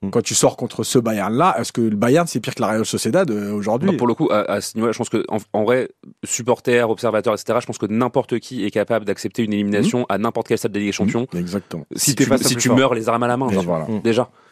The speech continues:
Speaker 3: Et, et ça, enfin, le problème du P S G, ça a surtout été ça, c'était que, bah, euh, t'avais gentiment posé les armes avant, euh, avant de prendre le premier coup, quoi. Donc, euh,
Speaker 1: Mm.
Speaker 3: c'est, c'est surtout ça. Donc voilà, là, on,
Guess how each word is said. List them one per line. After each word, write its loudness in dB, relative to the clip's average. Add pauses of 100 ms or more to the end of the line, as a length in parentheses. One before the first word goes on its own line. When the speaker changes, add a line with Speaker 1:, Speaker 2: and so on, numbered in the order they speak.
(160)
Speaker 3:
Et, 0
et 0
ça, 2
enfin, -2
le 0
problème 2
du -8
P 2
S 2
G, 2
ça 0
a 0
surtout -4
été 2
ça, 2
c'était -8
que, 0
bah, 2
euh, -2
t'avais -2
gentiment -2
posé 0
les 2
armes 2
avant, 0
euh, 4
avant 0
de -4
prendre 0
le 0
premier -2
coup, -4
quoi. 2
Donc, -4
euh, 2
Speaker 1:
Mm. -2
Speaker 3:
c'est, -2 (400)
c'est -4
surtout -4
ça. 4
Donc -8
voilà, 2
là, 2
on, -6